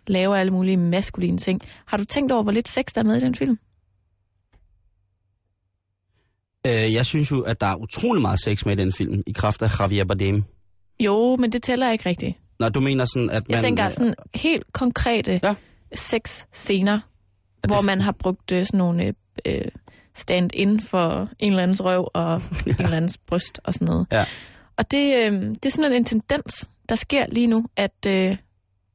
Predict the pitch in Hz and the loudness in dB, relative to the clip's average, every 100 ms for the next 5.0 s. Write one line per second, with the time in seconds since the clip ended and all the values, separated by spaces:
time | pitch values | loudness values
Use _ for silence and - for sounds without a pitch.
0 | _ - 285 302 262 - - - 220 233 | _ -2 2 2 0 -2 -10 -2 0 2
1 | 247 - 202 196 208 _ - - - - | -2 -2 0 0 -4 _ -12 -6 -6 -4
2 | 233 214 214 214 _ _ _ _ _ _ | 0 2 2 -2 _ _ _ _ _ _
3 | _ - - 226 233 214 208 220 233 226 | _ -18 -4 -2 2 0 2 0 0 -4
4 | 208 240 240 226 214 - - 220 220 247 | -4 -2 -2 0 0 0 0 2 2 2